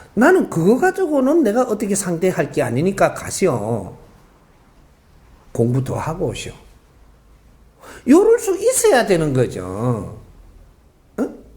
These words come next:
이제 아는 척 하는 사람은, 그걸 다 안다라고 생각하는 사람은 내 상대가 아니니까 공부 더 하도록 놔두고, 몰라가지고 나한테 조금이라도 물으러 오는 사람은 걷어주고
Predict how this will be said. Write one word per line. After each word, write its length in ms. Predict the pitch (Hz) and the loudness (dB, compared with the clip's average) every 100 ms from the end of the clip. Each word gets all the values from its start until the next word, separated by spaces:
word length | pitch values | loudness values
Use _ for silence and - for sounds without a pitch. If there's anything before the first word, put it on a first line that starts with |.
| - - - - - - | -20 -20 -20 -20 -18 -2
이제 160 | 339 359 | 2 2
아는 480 | - 165 254 403 415 | 0 2 2 2 2
척 240 | 381 - | -2 -2
하는 200 | 302 285 | -4 -2
사람은, 360 | - 254 233 240 | -2 0 0 0
그걸 300 | 226 349 370 | 2 2 2
다 280 | 208 254 190 | 0 0 0
안다라고 460 | 269 339 359 339 | 2 2 0 -2
생각하는 440 | 277 277 247 226 214 | -4 -2 0 0 0
사람은 280 | 214 185 | 0 0
내 140 | 151 254 | 0 0
상대가 420 | 269 185 160 247 | 0 -2 0 0
아니니까 840 | 214 131 127 127 127 151 120 95 - - _ | 0 0 0 0 2 2 0 -6 -14 -20 _
공부 320 | 127 123 170 | 0 0 0
더 120 | - 107 | -2 -4
하도록 300 | 123 185 254 | -2 0 0
놔두고, 840 | 196 - 85 120 180 139 87 - - - - | -2 -6 -4 2 4 4 -2 -10 -18 -20 -6
몰라가지고 1400 | 139 147 175 247 285 247 131 131 123 101 123 117 82 - - - | 0 4 4 2 0 -2 -4 -6 -10 -2 0 0 -4 -14 -18 -16
나한테 420 | - 131 185 190 - | -6 -2 0 -2 -6
조금이라도 460 | - 214 208 160 | -6 -2 0 0
물으러 360 | 175 320 311 196 | 0 -2 0 0
오는 180 | 151 139 | 0 -2
사람은 640 | 135 123 110 156 139 - | -2 -2 0 -2 -2 -4
걷어주고 880 | - 349 381 - 160 98 90 78 - | 2 2 2 -2 -6 -10 -12 -14 -18